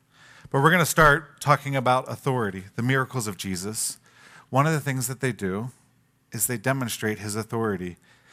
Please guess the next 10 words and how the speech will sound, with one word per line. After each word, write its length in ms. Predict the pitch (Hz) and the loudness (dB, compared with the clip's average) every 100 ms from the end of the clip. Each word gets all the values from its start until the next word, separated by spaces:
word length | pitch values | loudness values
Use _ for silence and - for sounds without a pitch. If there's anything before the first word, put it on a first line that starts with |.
| - - - | -20 -20 -6
And 340 | - 131 123 - _ _ 160 | 0 2 0 -8 _ _ 0
at 140 | - | 2
the 120 | 151 | 2
end 140 | 156 185 | 2 0
of 80 | |
the 80 | 160 | -2
Sermon 340 | - 160 156 147 | 0 2 2 2
on 120 | 135 | 2
the 60 | |
Mount, 300 | 120 110 117 | 2 4 2